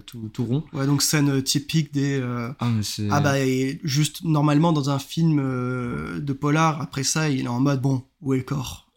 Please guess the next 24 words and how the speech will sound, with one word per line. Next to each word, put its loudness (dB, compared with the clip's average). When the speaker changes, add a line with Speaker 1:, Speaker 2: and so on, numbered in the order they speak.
Speaker 1:
Ouais, 8
bah 6
c'est 6
ça, 6
c'est 4
un, 6
bah 4
c'est 6
presque, 0
moi 4
ça 2
me 2
fait, -2
quand 2
j'ai 4
vu 2
ça, 2
j'ai 2
fait, 0
euh, 0
ouais, 0
Jack -2
l'Éventreur, -2
quoi. -6